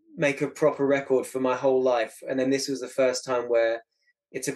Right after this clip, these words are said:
proper record we made with a proper producer in a real studio on a proper label.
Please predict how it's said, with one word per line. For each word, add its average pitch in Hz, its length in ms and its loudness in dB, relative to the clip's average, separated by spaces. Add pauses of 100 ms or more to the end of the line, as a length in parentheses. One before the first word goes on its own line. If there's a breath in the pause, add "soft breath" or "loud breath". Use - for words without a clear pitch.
proper 156 200 2
record 127 460 2
we 127 80 -2
made 123 300 -2
with 117 100 -6
a - 140 -10
proper 131 200 -2
producer 123 460 -8
in 110 80 -6
a 107 60 -6
real 123 200 0
studio 117 520 0
on 110 80 -6
a 101 80 -6
proper 131 320 -2
label. 113 560 -2